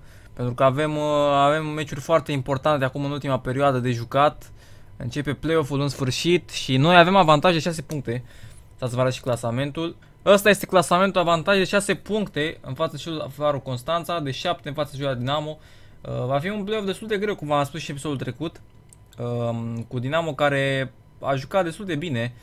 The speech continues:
în campionat, iar a ajuns pe locul trei în play-off. C F R-ul care a prins play-off-ul, uh, la limită aproape. Sepsi și Craiova,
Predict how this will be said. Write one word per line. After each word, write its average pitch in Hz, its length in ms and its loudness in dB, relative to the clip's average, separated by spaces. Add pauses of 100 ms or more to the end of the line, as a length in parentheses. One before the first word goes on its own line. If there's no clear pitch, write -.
(240)
în 117 300 -6
campionat, 123 580 -2
iar 135 200 0
a 113 80 0
ajuns 127 180 -2
pe 135 80 -12
locul 123 320 -6
trei 147 320 -6 (400)
în 113 240 -10
play-off. 147 520 -6 (140)
C 127 140 -8
F 123 80 -8
R-ul 156 220 -2
care 143 180 2
a 135 60 4
prins 147 240 -8
play-off-ul, 143 480 -4
uh, 131 520 -4
la 123 120 4
limită 147 400 0
aproape. 110 520 0
Sepsi 185 240 -4
și 165 140 -12
Craiova, 170 540 2